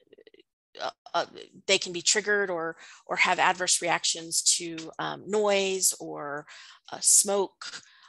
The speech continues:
um, heavy, you know, heavy odors, um, fluorescent lighting can trigger migraines and things like that. So you, you can obviously, you know, make modifications to your workspace that address some of these environmental issues.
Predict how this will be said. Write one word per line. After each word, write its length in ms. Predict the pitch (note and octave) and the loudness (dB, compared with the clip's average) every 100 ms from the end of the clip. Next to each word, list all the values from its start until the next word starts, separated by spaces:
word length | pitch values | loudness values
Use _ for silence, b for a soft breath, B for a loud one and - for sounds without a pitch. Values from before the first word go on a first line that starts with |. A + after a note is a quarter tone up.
| B | B
um, 280 | - F3 E3 | -8 -6 -6
heavy, 600 | F3 - F3+ F#3 F3+ F3 - _ _ _ | 0 0 0 -2 -4 -6 -12 _ _ _
you 120 | F3+ E3 | -10 -8
know, 60 | |
heavy 320 | D#3 E3 E3 | -4 -2 0
odors, 800 | E3+ G#3+ G#3 F#3+ F3+ F3 - - B B B - | 0 0 0 -2 -4 -4 -2 -4 B B B -10
um, 540 | D3+ C3 G#2+ A#2+ C3+ - _ _ _ _ - - - - G#1 B1+ _ _ - | -8 -6 -8 -12 -18 -20 _ _ _ _ -20 -20 -20 -20 -20 -20 _ _ -12
fluorescent 560 | - - G3 F3 - - | -6 0 2 4 2 0
lighting 580 | G3 A3 A3 G#3+ G#3 G3+ | 2 2 2 -2 -4 -10
can 200 | - G3+ | -10 -4
trigger 320 | G3 G3+ F3+ F3+ | 0 0 0 6
migraines 640 | A#3+ G#3 G3 F#3 F3 F3 | 6 6 0 -2 -6 -10
and 100 | E3+ | -10
things 240 | F#3 F3+ E3+ | -8 -4 -4
like 160 | - - | -2 2
that. 320 | A3+ G3+ F3 | 4 2 0
So 360 | - F#3+ F3+ F3 B B B B | -2 -2 -2 -6 B B B B
you, 100 | A3+ | -8
you 140 | A#3 A#3 | -6 -4
can 120 | B3 A#3 - | -2 -2 0
obviously, 580 | A3 A#3 A3+ G#3 G#3 F#3 | 4 4 4 4 4 -2
you 240 | F3+ - | -8 -10
know, 200 | F3+ E3+ _ _ _ | -10 -10 _ _ _
make 340 | G#3 G#3 - G3 | 0 2 2 0
modifications 760 | F#3 - - F#3 F#3 F#3 F3 | 0 0 -6 -2 0 0 -2
to 120 | - | -4
your 120 | F3+ E3+ | -4 -6
workspace 580 | F#3 - - E3+ E3+ | -4 -2 -2 -4 -4
that 120 | - E3+ | -6 -8
address 420 | E3 F#3 F3+ - | -2 0 0 2
some 160 | - F3 | 0 0
of 140 | E3 | -10
these 360 | E3 D#3 - - | -8 -2 -2 -2
environmental 600 | F3 F3+ F3+ F3 A3 G#3 | -2 0 0 0 0 0
issues. 580 | E3+ - E3 C#3+ C3 - | 0 0 -2 -8 -8 -8